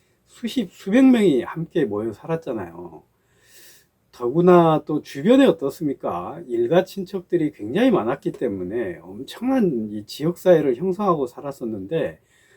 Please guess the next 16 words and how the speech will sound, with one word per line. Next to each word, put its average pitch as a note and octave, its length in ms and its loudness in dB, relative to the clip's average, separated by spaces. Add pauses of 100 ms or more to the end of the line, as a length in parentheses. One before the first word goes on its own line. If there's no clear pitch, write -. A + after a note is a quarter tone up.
(100)
그 A3+ 280 0
집안의 E3+ 640 2
중심에 D3 960 -2 (180)
바로, G#2+ 520 -10 (460)
아, G2+ 540 -10
안주인이 D3+ 800 0
자리 - 240 -12
잡고 B2+ 300 -8
있었던 G2 380 -14
겁니다. E2 460 -20 (840)
이, D3 380 4
특히 G3 460 4
남성들이 D3+ 1160 0
소학이라든가 F3 920 0
뭐 G#2+ 420 -6
관직, A#2 840 -2